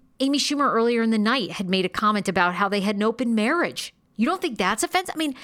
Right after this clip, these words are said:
and look, maybe it was a Coleman. I think for me, just here's my armchair opinion. I think for me, that was probably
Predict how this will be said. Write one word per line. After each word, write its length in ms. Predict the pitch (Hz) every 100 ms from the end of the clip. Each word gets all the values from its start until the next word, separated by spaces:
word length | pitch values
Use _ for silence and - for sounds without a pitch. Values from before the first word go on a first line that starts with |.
| - - - -
and 100 | 320
look, 140 | 320 226
maybe 360 | 233 285 320
it 60 | 320
was 140 | 247
a 60 | 233
Coleman. 340 | - 214 196 - -
I 200 | 269 349
think 340 | - 247 214 - - -
for 140 | 208
me, 440 | 208 226 240 277 - _ -
just 340 | 185 190 190 - _
here's 400 | - - 226 220
my 240 | 196 185 175
armchair 480 | 180 185 175 196 160
opinion. 420 | - 160 135 - _ _ _ _ _ _ - _ - - - - -
I 220 | 233 294
think 200 | 349 285
for 140 | 233 214
me, 320 | 202 196 214 - - -
that 460 | 202 208 226 247 208
was 500 | 196 180 175 165 - -
probably 540 | - 240 233 214 196